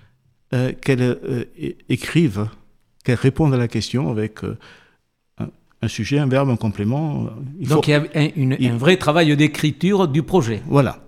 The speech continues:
Speaker 2: Voilà.
Speaker 1: Donc il y a vraiment un travail d'écriture, il y a un travail de re-, de recherche de vocabulaire, il y a un travail de dire, euh, le, le plus justement possible,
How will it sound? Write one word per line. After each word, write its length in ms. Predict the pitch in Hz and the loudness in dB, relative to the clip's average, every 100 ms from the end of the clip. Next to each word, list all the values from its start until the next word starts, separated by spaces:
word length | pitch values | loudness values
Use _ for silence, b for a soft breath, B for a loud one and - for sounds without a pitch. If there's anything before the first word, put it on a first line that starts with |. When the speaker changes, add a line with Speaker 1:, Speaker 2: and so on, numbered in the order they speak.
| - | -12
Speaker 2:
Voilà. 160 | 120 135 | -2 0
Speaker 1:
Donc 160 | 139 | 2
il 20 | 131 | 2
y 40 | |
a 40 | |
vraiment 500 | 117 135 156 147 131 | 4 4 4 4 2
un 80 | 135 | -2
travail 340 | 120 135 123 123 | 0 0 2 2
d'écriture, 760 | 120 - 117 - 160 233 - B B B _ _ | -2 -4 -10 -2 0 0 -4 B B B _ _
il 80 | 135 | 0
y 40 | |
a 120 | 120 - | 0 0
un 80 | |
travail 440 | 123 - 123 131 127 | -2 -2 0 2 2
de 80 | 117 | 0
re-, 140 | 104 | 0
de 80 | 107 | -2
recherche 340 | 107 117 131 - | -2 0 0 0
de 80 | |
vocabulaire, 680 | 113 117 143 151 180 220 - b b b b - | 0 0 0 2 0 -2 -6 b b b b -2
il 60 | 123 | 0
y 40 | |
a 140 | 117 - | 0 0
un 140 | 120 | -4
travail 500 | - 113 123 156 143 | -2 -2 2 2 2
de 160 | 123 117 | 2 2
dire, 420 | 123 135 127 120 | 4 2 2 2
euh, 140 | 120 | 2
le, 220 | 107 107 - | 2 -2 -2
le 100 | 117 | -2
plus 200 | - 123 | 0 2
justement 520 | 117 123 - 120 123 | 2 2 2 4 4
possible, 680 | 120 123 - 117 143 143 | 2 -2 -4 -4 -2 -2